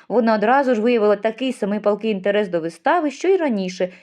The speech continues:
і Едмунд, звичайно, не міг лишитися до цього байдужим. А вже ж, він мав слушність. Такі почуття слід поважати,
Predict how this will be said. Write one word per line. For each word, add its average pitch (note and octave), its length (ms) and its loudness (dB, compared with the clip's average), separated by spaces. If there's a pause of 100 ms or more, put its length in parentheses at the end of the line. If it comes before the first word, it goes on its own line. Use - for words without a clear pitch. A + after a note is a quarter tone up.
(100)
і A3 200 -2
Едмунд, F#4+ 380 -2
звичайно, D4+ 520 0
не C4+ 120 0
міг E4+ 220 -2
лишитися A3+ 480 -6
до F#3+ 120 -6
цього G3 280 -4
байдужим. F#3 520 -6 (320)
А F#3+ 100 0
вже F#3 320 0
ж, - 120 -16 (180)
він F4 220 0
мав B3+ 160 2
слушність. G3+ 600 -6 (260)
Такі G#3 220 -4
почуття A3 640 -2
слід F#3+ 220 -12
поважати, G3 680 0